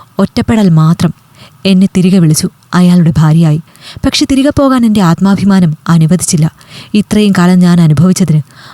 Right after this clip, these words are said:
അയാൾക്ക് ഇങ്ങനെ ഒരു ശിക്ഷ നൽകണമെന്ന് തോന്നി. ഒടുവിൽ ഡിപ്രഷനിലേക്ക് അയാൾ പോയി. സ്വത്തുക്കളെല്ലാം എൻ്റെ കുഞ്ഞിൻ്റെ പേരിൽ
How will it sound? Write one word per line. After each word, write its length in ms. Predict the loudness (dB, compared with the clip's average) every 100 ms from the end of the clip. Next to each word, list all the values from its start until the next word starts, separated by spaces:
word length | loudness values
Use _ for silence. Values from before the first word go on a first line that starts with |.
| _
അയാൾക്ക് 340 | -2 0 0 -2
ഇങ്ങനെ 240 | -2 0
ഒരു 120 | 0 -2
ശിക്ഷ 240 | -2 0
നൽകണമെന്ന് 520 | 0 2 2 2 2 0
തോന്നി. 220 | 0 -2 -4 -10 -4
ഒടുവിൽ 260 | -2 0 0
ഡിപ്രഷനിലേക്ക് 760 | 0 0 -2 0 0 -2 -2 -6 -8 _ -2
അയാൾ 260 | 0 0
പോയി. 280 | 0 -2 -4 -8 -20 -20 -20 -10
സ്വത്തുക്കളെല്ലാം 680 | -4 -4 -2 -2 0 0 0
എൻ്റെ 160 | 0
കുഞ്ഞിൻ്റെ 360 | 0 0 0 0
പേരിൽ 300 | -2 0 -2